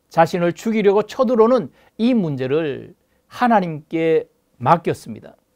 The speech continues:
로마서 십이 장 십구 절 말씀입니다. "내 사랑하는 자들아, 너희가 친히 원수를 갚지 말고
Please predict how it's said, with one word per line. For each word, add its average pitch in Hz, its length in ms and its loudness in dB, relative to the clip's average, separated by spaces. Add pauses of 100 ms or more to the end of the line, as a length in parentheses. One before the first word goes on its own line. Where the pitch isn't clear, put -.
(680)
로마서 190 460 8
십이 175 340 -4
장 170 400 6
십구 180 340 -8
절 185 180 0
말씀입니다. 127 680 -6 (2750)
"내 175 240 2
사랑하는 190 680 2
자들아, 131 560 0 (680)
너희가 190 600 8 (280)
친히 202 360 0
원수를 190 560 2
갚지 208 280 -2
말고 139 560 -2